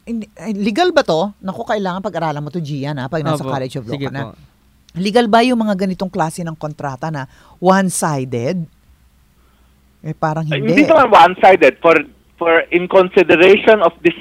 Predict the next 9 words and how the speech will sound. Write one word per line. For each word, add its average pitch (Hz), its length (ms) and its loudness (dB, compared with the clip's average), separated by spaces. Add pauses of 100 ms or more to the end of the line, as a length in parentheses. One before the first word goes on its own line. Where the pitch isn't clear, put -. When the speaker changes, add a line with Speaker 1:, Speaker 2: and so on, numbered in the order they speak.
Speaker 3:
amount, 139 640 2
Speaker 1:
Ah. 170 220 -2
Speaker 3:
you 160 80 0
allow 156 340 2
the - 140 -2
production 156 640 -2
Speaker 1:
Oo. 156 400 -2 (300)
Speaker 3:
house 131 360 0 (120)
to 131 260 -6